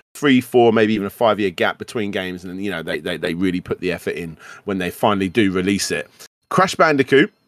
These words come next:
um, but like I say, regardless, it's not as big as it used to be. Still definitely the biggest thing on that list. Crash Bandicoot, um,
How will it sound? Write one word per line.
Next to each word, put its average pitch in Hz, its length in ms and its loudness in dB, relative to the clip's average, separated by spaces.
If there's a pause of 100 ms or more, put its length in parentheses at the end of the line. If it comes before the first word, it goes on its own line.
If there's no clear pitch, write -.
(280)
um, 123 440 4
but 151 140 4 (300)
like 127 180 4
I 120 40 -6
say, 107 120 0
regardless, 101 540 0
it's 85 220 -4
not 117 160 0
as 104 60 -4
big 98 200 -2
as 90 80 -8
it 95 80 -8
used 98 160 -6
to 87 80 -10
be. 90 240 -4 (420)
Still 143 260 6
definitely 117 280 2
the 104 80 0
biggest 95 300 -4
thing 95 100 -4
on 92 80 -8
that 87 160 -8
list. 78 380 -14
Crash 135 260 2
Bandicoot, 143 640 2 (400)
um, 107 400 4